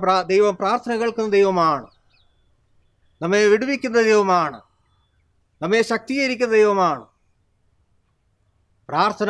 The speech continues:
വാസ്തവത്തിൽ ആത്മീയമായ ഒരു ശ്വാസോച്ഛ്വാസമാണ്. എപ്പോൾ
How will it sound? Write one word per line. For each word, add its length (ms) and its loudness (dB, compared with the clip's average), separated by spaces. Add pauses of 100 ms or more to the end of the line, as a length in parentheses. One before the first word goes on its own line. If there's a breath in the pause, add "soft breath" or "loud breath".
(120)
വാസ്തവത്തിൽ 420 -2
ആത്മീയമായ 640 -2 (280)
ഒരു 140 0 (140)
ശ്വാസോച്ഛ്വാസമാണ്. 1120 -6 (1500)
എപ്പോൾ 360 2